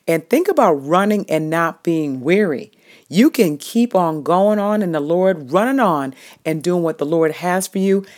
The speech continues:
and not grow tired in your spirit. And you can just walk and not faint. So when you think about that, that kind of strength can only come from God, and it only comes from waiting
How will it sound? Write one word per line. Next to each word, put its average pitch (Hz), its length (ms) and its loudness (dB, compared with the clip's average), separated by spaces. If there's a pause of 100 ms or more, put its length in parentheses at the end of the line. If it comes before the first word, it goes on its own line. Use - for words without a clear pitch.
(180)
and 151 260 -4
not 175 360 -2
grow 180 420 2 (540)
tired 180 600 -2
in 160 260 0
your 147 260 -4
spirit. 202 580 2 (240)
And 151 240 0
you 220 100 2
can 220 160 0
just 170 240 -2
walk 175 520 2 (260)
and 165 260 0
not 160 380 -4 (160)
faint. 156 400 -4 (240)
So 151 460 2 (480)
when 208 200 0
you 220 100 2
think 381 260 -2
about 175 360 -2
that, 139 300 -4
that 190 240 0
kind 208 220 -4
of 185 80 -6
strength 185 320 -4
can 160 220 -8 (100)
only 220 380 2
come 180 240 -6
from 156 240 -6
God, 139 360 -2 (360)
and 151 100 -4
it 147 240 -6
only 190 400 0
comes 147 500 -6 (120)
from 147 380 -6
waiting 151 520 -2